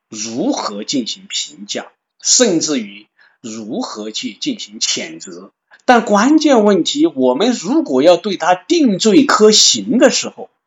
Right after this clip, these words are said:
一定要查清楚他主观上是否明知。如果你已经明知道自己是一个新冠肺炎的确诊患者或者疑似患者，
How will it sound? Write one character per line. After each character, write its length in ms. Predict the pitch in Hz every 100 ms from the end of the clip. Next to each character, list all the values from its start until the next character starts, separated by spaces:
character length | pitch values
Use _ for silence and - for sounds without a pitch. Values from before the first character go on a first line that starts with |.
| _ _ _ _ _
一 360 | 123 131 147 196
定 460 | - 392 349 247
要 440 | 196 175 135 - _ _ _ _ _ -
查 360 | - 143 143
清 260 | 151 165 156
楚 160 | - -
他 200 | - 165
主 260 | 170 - 110 95
观 260 | - 151 190
上 240 | - 127
是 500 | 101 - - 240 175 -
否 260 | 110 82 _ _ _
明 460 | 123 131 123 165 175
知。 240 | - 151 _ _ _ _ _ _ _ _ - - -
如 320 | 160 285 392
果 180 | 269 247
你 120 | 196
已 260 | 214 208 139
经 240 | 196 220
明 300 | 175 175 277
知 180 | 285 349
道 180 | 277 208
自 200 | 247 208
己 160 | 285
是 200 | - 185
一 60 | 170
个 140 | 165
新 240 | - 202 220
冠 180 | 185
肺 120 | 160 190
炎 240 | 127 156
的 220 | 202 - _ _
确 260 | - 330 285
诊 200 | 151 117
患 260 | 185 160 233
者 160 | 101 -
或 120 | 110
者 120 | 120
疑 280 | 101 117 240
似 380 | 254 254 151 _ -
患 200 | 180
者， 100 | 117